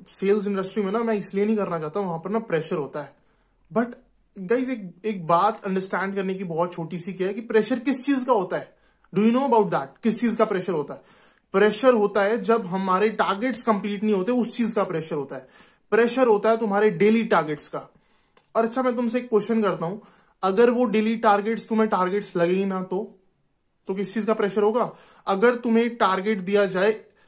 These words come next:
वन लाख रेवेन्यू का and आप जनरेट कर रहे हो टू लाख रेवेन्यू, इतने आपके स्किल्स पॉलिश है, तो आपको क्या टारगेट, सच में टारगेट लगेगा?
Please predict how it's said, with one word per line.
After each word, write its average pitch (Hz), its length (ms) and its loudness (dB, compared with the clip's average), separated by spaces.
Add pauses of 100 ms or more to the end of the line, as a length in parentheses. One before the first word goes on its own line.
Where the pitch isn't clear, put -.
(140)
वन 208 120 8
लाख 214 320 4
रेवेन्यू 170 380 -2
का 147 260 -6 (220)
and 208 120 2
आप 208 300 4
जनरेट 220 400 4
कर 214 140 2
रहे 240 80 4
हो 240 60 0
टू 247 200 0
लाख 208 260 4
रेवेन्यू, 185 360 2
इतने 208 220 0
आपके 196 280 2
स्किल्स 202 280 -4
पॉलिश 175 360 0
है, 151 60 -2
तो 226 80 2
आपको 220 260 2
क्या 233 140 0
टारगेट, 226 420 0
सच - 220 -2
में 233 120 2
टारगेट 226 340 2
लगेगा? 233 380 0